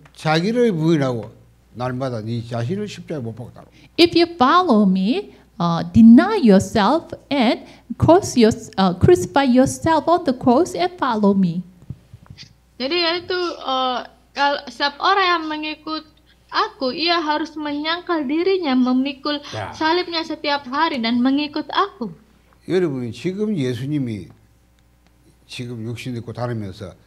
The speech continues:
Speaker 1: "나 따라가면 따라가겠죠."
Speaker 2: Okay, uh, in these days, uh, Jesus appeared and said to you, "Come follow me," then maybe you will follow him, right?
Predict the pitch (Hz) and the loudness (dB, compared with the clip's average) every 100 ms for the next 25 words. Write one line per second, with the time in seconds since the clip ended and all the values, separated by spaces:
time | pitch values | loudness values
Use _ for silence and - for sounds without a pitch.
0 | _ _ _ - - 104 98 - 113 101 | _ _ _ -20 -12 -12 -10 -12 -12 -14
1 | 104 90 - _ _ _ _ _ _ 123 | -16 -18 -20 _ _ _ _ _ _ -14
2 | 85 92 120 - - _ _ _ _ _ | -14 -10 -12 -12 -20 _ _ _ _ _
3 | 185 196 247 - - - 190 185 - - | 0 2 2 0 -12 0 2 2 0 -8
4 | - 226 220 277 269 196 214 254 285 214 | 4 6 8 6 4 4 2 4 2 4
5 | - 269 185 185 175 175 - 226 277 254 | 6 6 4 0 0 -2 0 0 0 -2
6 | 202 262 320 - 262 254 247 220 180 180 | -2 -2 -2 0 2 2 2 4 4 2
7 | 247 247 247 247 233 214 220 175 262 220 | -2 -2 -2 -2 2 4 2 2 2 2
8 | 190 170 196 190 175 202 180 170 190 190 | 4 4 4 6 6 6 6 4 2 2
9 | 185 180 185 165 170 | 4 4 2 2 0